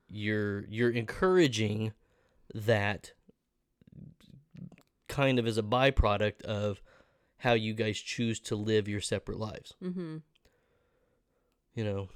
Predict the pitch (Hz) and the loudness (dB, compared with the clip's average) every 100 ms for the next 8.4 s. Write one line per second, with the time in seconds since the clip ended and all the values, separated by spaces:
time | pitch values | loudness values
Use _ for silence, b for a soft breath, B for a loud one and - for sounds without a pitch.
0 | - 165 165 160 214 202 175 107 - 110 | -16 -12 -12 -12 -12 -6 -2 -2 -2 -6
1 | 104 98 - 104 101 101 98 - _ - | -6 -6 -8 -8 -6 -8 -12 -20 _ -12
2 | 104 101 104 107 98 110 107 110 101 92 | -10 -8 -6 -2 0 0 0 -2 -2 -6
3 | - b b b _ 104 104 104 107 - | -10 b b b _ -6 0 2 2 2
4 | 110 107 101 98 95 - 101 98 95 - | -2 0 0 -2 -6 -10 -10 -10 -10 -16
5 | - - - 113 107 107 - 117 - 107 | -20 -10 -2 0 2 2 2 2 0 -2
6 | 101 104 107 110 104 104 110 110 107 101 | 0 0 0 0 0 0 2 2 0 -2
7 | 104 107 107 101 104 104 107 104 123 107 | -2 -2 -4 -4 -4 -2 -4 -2 -2 -2
8 | 101 104 107 | -4 -4 -6